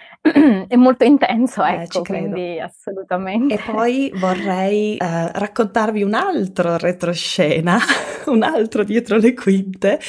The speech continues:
Speaker 2: perché io e Barbara questa intervista, questa chiacchierata l'abbiamo già registrata. L'abbiamo registrata e c'è stato un problema di audio e che purtroppo ha reso impossibile pubblicarla,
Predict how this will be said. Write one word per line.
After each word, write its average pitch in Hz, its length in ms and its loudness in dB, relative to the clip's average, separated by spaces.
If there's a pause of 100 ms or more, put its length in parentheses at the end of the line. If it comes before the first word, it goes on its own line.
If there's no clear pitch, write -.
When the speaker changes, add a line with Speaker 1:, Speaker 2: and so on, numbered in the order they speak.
(260)
Speaker 2:
perché 302 220 -4
io 302 180 2
e 302 40 -8
Barbara 208 480 -2
questa 190 420 -4
intervista, 190 640 -4
questa 202 300 -10
chiacchierata 208 760 -6
l'abbiamo 240 500 -2
già 226 160 -4
registrata. - 840 -4 (320)
L'abbiamo 330 500 0
registrata 220 640 -4
e 247 40 -4
c'è 262 100 -6
stato 247 280 -4
un 202 80 -10
problema 208 440 -4
di 208 160 -2
audio 190 500 -4 (760)
e 220 380 -2
che 220 400 0
purtroppo 190 540 -2
ha - 160 -2
reso 175 340 -2
impossibile 175 920 -4
pubblicarla, 147 840 -8